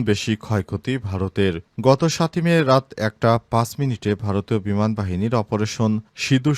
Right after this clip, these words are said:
শুরু করে। এই অভিযানে তারা পাকিস্তানের ভেতরে নয়টি সামরিক এবং বেসামরিক স্থাপনায় হামলা চালিয়েছে বলে জানিয়েছে তারা। তবে তারা যে হামলা চালিয়েছে, সেই হামলা চালাতে গিয়ে সবথেকে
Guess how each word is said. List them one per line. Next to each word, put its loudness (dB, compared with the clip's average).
শুরু -4
করে। 0
এই 2
অভিযানে -2
তারা -2
পাকিস্তানের -4
ভেতরে 2
নয়টি 0
সামরিক -2
এবং 2
বেসামরিক 2
স্থাপনায় -2
হামলা 2
চালিয়েছে 0
বলে -2
জানিয়েছে -2
তারা। 0
তবে -2
তারা 0
যে -2
হামলা -2
চালিয়েছে, -2
সেই -6
হামলা -2
চালাতে -4
গিয়ে -4
সবথেকে -6